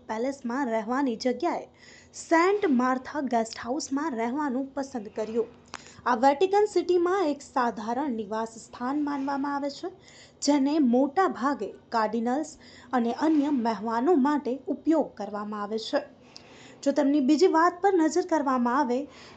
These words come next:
તો પોપને પારંપરિક રીતે સોનાની Ring of the Fisherman પહેરાવવામાં આવે છે, જે કેથોલિક ચર્ચમાં તેમની શક્તિ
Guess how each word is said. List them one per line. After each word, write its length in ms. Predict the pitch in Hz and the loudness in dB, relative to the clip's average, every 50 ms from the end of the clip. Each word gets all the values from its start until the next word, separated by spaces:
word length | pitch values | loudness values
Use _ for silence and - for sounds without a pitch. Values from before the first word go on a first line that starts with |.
| - | 0
તો 80 | - 302 | 0 0
પોપને 640 | 302 - - 311 320 349 349 339 - 330 330 349 392 | 2 4 6 6 8 6 6 2 -2 0 0 0 0
પારંપરિક 840 | 392 - - 294 247 233 247 240 240 - 262 262 311 370 370 - 285 | 0 -2 -2 0 0 0 0 -2 -2 0 0 2 2 0 0 0 -2
રીતે 380 | 262 262 254 - 247 254 302 | -2 -2 -2 -2 -4 -4 -4
સોનાની 640 | 294 - - - 269 262 285 285 370 370 285 233 - - - - - - - - - - - - | -4 -6 -6 -4 -4 -2 -2 0 0 0 -2 -2 -6 -10 -18 -20 -20 -20 -20 -20 -20 -20 -6 -2
Ring 380 | 247 254 285 320 349 403 453 427 - - - 285 302 | 2 4 6 6 6 6 4 2 0 0 0 0 0
of 80 | 311 254 233 | 0 -2 -4
the 140 | - 277 294 339 339 - | -4 -4 -4 -6 -8 -8
Fisherman 760 | - - 370 359 349 - 440 440 349 262 254 226 226 269 285 | 0 4 4 4 4 4 2 2 2 2 -2 -2 -4 -6 -6
પહેરાવવામાં 800 | - - 262 190 202 226 226 220 214 208 302 320 311 339 330 339 | -4 -6 -6 -6 -4 -6 -6 -6 -4 -2 -2 0 0 -2 -2 -2
આવે 180 | 349 330 269 208 | -2 -2 -2 -4
છે, 200 | - - - 165 - - _ - - - - - - | -4 -8 -10 -10 -10 -12 _ -20 -20 -20 -20 -10 -6
જે 80 | - 285 | -6 -4
કેથોલિક 680 | 285 - 320 302 294 285 - 320 339 359 440 440 - | -2 0 0 0 0 0 2 2 4 4 4 2 0
ચર્ચમાં 600 | - - 349 359 349 349 - 349 311 285 294 339 370 | 0 2 2 2 2 2 0 0 2 2 0 -2 -2
તેમની 360 | 359 - 269 220 214 214 220 | -2 -4 -4 -4 -4 -6 -8
શક્તિ 580 | - - - - - - - - 269 269 320 | -8 -6 -6 -6 -6 -6 -6 -6 -6 -6 -6